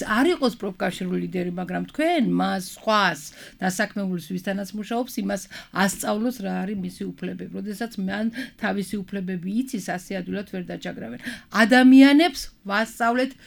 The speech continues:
შრომითი ხელშეკრულების არსი და მნიშვნელობა. მოდი ჩვენ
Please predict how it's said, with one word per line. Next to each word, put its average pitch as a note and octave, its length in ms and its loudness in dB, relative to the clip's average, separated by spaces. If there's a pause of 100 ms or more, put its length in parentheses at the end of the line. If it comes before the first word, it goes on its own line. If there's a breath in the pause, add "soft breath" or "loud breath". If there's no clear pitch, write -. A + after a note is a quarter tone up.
შრომითი A#3+ 600 0
ხელშეკრულების G#3+ 760 -8
არსი F#3+ 280 -8
და G3 120 -6
მნიშვნელობა. - 600 -10 (1300)
მოდი C4 240 2
ჩვენ A3+ 260 0